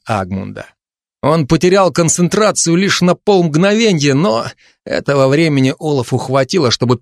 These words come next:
перекинуть врага через себя — приложив спиной о палубу. Старик начал разворачиваться еще до того, как вождь коснулся холодных досок. Едва же это произошло,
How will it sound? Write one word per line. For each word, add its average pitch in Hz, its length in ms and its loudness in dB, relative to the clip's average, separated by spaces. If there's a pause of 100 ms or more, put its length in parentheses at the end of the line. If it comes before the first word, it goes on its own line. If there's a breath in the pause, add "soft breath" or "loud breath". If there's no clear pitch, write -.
перекинуть 175 680 0
врага 127 320 0
через 120 320 0
себя — 151 400 0 (380)
приложив 170 640 2
спиной 139 680 0
о 123 160 -2
палубу. 95 680 -6 (1160)
Старик 127 440 -2
начал 123 300 2
разворачиваться 120 680 0
еще 131 240 0
до 127 140 2
того, 143 320 0
как 107 180 -2
вождь 113 300 0
коснулся 131 580 -2
холодных 120 600 0
досок. - 560 -4 (240)
Едва 180 500 2
же 160 240 -2
это 170 240 -2
произошло, 147 840 0